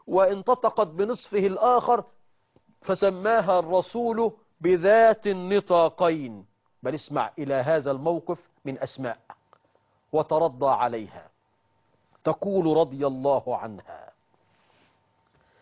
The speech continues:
لما خرج رسول الله صلى الله عليه وسلم وأبو بكر معه، أتانا نفر من قريش فيهم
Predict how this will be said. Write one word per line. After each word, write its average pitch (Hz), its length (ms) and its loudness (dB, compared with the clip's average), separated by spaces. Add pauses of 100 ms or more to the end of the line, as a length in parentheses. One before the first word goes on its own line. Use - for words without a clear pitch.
(500)
لما 233 340 2
خرج 202 340 0
رسول 160 460 -4
الله 139 340 -2 (720)
صلى 160 300 0
الله 156 440 2
عليه 139 440 0
وسلم 135 560 -6 (920)
وأبو 190 440 4
بكر 160 600 -2 (240)
معه، 147 440 0 (760)
أتانا 165 680 2
نفر 156 460 -2
من 151 340 -6
قريش 135 680 -4 (1200)
فيهم 247 680 0